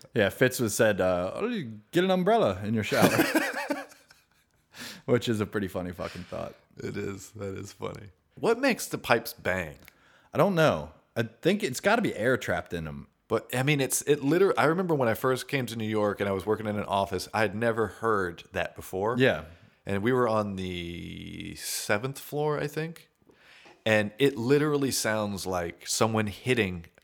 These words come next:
Speaker 2: m-, a metal pipe
Speaker 1: It's loud.
Speaker 2: with, like, a big wrench.
Speaker 1: Yeah.
Speaker 2: It's just like, clink. It's so loud.
Speaker 1: Yeah.
Speaker 2: It's like, who the fuck is banging on that?
Speaker 1: Right. I don't
Speaker 2: No.
Speaker 1: know what makes that or why it's not fixed.
Speaker 2: Yeah.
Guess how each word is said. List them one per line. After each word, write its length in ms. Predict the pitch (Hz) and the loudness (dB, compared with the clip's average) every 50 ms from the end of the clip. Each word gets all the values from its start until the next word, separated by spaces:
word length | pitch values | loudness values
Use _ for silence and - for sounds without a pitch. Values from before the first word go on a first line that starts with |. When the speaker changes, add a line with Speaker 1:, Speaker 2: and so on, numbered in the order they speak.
| - | -12
Speaker 2:
m-, 160 | - 92 92 - | -10 -8 -8 -4
a 80 | - 101 | -4 -2
metal 360 | 98 95 98 101 104 110 104 | -2 0 0 2 2 2 0
pipe 340 | - - - 95 101 127 156 | -2 -2 0 2 2 2 2
Speaker 1:
It's 160 | 139 - - | 0 -2 -2
loud. 400 | 95 87 104 123 113 76 71 - - - | -2 2 4 4 2 2 -2 -12 -10 0
Speaker 2:
with, 400 | 101 110 113 107 104 - - - _ _ _ _ - | 4 6 6 6 4 0 -14 -20 _ _ _ _ 0
like, 320 | 104 98 95 92 - - - | 2 2 2 2 -2 -2 -2
a 60 | 104 | -2
big 280 | 92 - - 107 101 87 | 0 4 4 4 4 4
wrench. 480 | 82 85 87 82 78 76 76 - - 113 | 0 -4 -6 -6 -6 -6 -8 -6 0 2
Speaker 1:
Yeah. 220 | 117 113 87 67 | 2 2 2 0
Speaker 2:
It's 120 | 69 - | -2 -2
just 160 | - 117 - - | -2 -2 -2 -2
like, 320 | 101 92 - - _ - | -4 -4 -4 -8 _ 0
clink. 640 | - - 151 160 151 147 147 143 - - - - - - _ _ _ _ _ _ _ - | 2 4 4 4 4 2 0 -2 -4 -4 -6 -8 -10 -18 _ _ _ _ _ _ _ -4
It's 140 | - 117 - | -4 -2 -2
so 240 | - - 160 151 123 | 0 2 4 4 6
loud. 400 | 107 107 104 90 73 - - - | 6 4 4 4 2 -2 -6 -2
Speaker 1:
Yeah. 140 | - 110 98 | 0 2 2
Speaker 2:
It's 100 | - - | 2 4
like, 140 | 123 113 - | 2 0 0
who 200 | - - 175 190 | 0 -4 -4 -2
the 100 | - 196 | -2 -4
fuck 360 | - - - - 90 - - | -6 -4 -2 -2 -2 0 0
is 140 | 110 98 87 | -4 -4 -4
banging 500 | - - - 110 120 160 180 147 107 92 | -6 -4 -2 0 0 2 0 -2 -4 -4
on 160 | 80 76 76 65 | -6 -8 -8 -8
that? 180 | 69 - - - | -8 -8 -4 0
Speaker 1:
Right. 300 | 113 117 107 82 76 - - _ _ _ _ _ _ _ - - | 2 2 2 2 0 -8 -14 _ _ _ _ _ _ _ -2 2
I 80 | 117 | 4
don't 140 | 165 196 170 | 4 6 6
Speaker 2:
No. 80 | 139 139 | 4 4
Speaker 1:
know 40 | |
what 280 | 131 117 131 123 101 104 | 4 4 2 2 2 0
makes 200 | 107 101 92 - | 0 0 0 0
that 220 | - 90 80 78 - - | 0 -2 -2 -2 -4 -2
or 180 | 113 120 127 113 | 0 0 2 2
why 220 | 101 101 104 107 | 2 2 2 2
it's 140 | 101 - - | 0 -2 -4
not 200 | 98 82 - - | -6 -8 -8 -12
fixed. 600 | - - - 98 - - - - - - _ _ _ _ _ _ _ - | -12 -6 -4 -4 -4 -4 -10 -18 -18 -18 _ _ _ _ _ _ _ -8
Speaker 2:
Yeah. 240 | - 104 107 98 85 | -2 0 0 0 -2